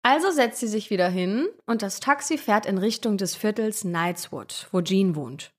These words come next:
Jean fragt John erstmal weiter aus. Er sagt, dass er keinen Alkohol trinke, eine Schwester habe und bei einem Verwandten in der Nähe von Castlemilk wohne.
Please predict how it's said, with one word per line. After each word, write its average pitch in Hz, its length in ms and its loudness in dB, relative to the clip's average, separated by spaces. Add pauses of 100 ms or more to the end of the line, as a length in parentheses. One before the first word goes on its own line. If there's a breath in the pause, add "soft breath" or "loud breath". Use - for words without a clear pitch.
(600)
Jean 320 300 6
fragt 240 380 4
John 226 160 4
erstmal 208 480 2
weiter 160 340 -2
aus. - 460 -8 (260)
Er 185 140 6
sagt, 202 540 2
dass 185 160 0
er 175 80 2
keinen 180 260 0
Alkohol 190 460 0
trinke, 269 420 4 (460)
eine 170 180 2
Schwester 247 560 2
habe 226 480 2 (220)
und 277 160 4
bei 285 80 6
einem 233 220 2
Verwandten 214 500 2
in 214 160 2
der 196 100 2
Nähe 214 220 2
von 196 200 -4
Castlemilk 170 720 -2
wohne. 151 420 -4